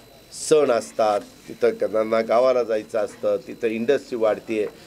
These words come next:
ह्या सगळ्या फायद्याचा असणाऱ्या रस्त्याला अ-, अक्षम्य दुर्लक्ष हे या सरकारच्या माध्यमातनं झालेलं आहे. आमदारांना पक्ष बघून सुरक्षा देणाऱ्या सरकारचा पण आम्ही निषेध केला. ह्यांच्या आज पण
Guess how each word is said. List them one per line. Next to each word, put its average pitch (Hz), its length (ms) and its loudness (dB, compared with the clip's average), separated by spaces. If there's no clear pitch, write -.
ह्या - 120 -2
सगळ्या 143 340 2
फायद्याचा 123 560 0
असणाऱ्या 123 460 0
रस्त्याला 110 480 0
अ-, 107 100 0
अक्षम्य 170 580 0
दुर्लक्ष 135 640 -2
हे 131 100 4
या 131 140 4
सरकारच्या 113 720 0
माध्यमातनं 104 680 -2
झालेलं 95 420 -2
आहे. 87 240 0
आमदारांना 131 720 2
पक्ष 139 420 -4
बघून 131 420 0
सुरक्षा 131 380 2
देणाऱ्या 127 720 2
सरकारचा 123 520 -2
पण 135 160 -4
आम्ही 123 200 -2
निषेध 113 360 -4
केला. 110 260 0
ह्यांच्या 117 520 0
आज 117 280 0
पण 131 380 -2